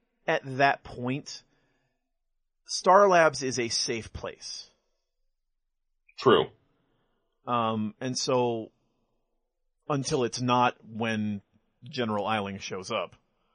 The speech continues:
Speaker 2: Right.
Speaker 1: Um, I think, I think that's what that was about. And so they've let her into their home, home in quotation marks. Um,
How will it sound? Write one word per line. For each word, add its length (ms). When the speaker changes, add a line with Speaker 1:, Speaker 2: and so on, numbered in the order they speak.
Speaker 2:
Right. 240
Speaker 1:
Um, 440
I 100
think, 480
I 80
think 360
that's 300
what 220
that 220
was 240
about. 440
And 220
so 280
they've 320
let 220
her 220
into 400
their 160
home, 580
home 380
in 120
quotation 560
marks. 380
Um, 540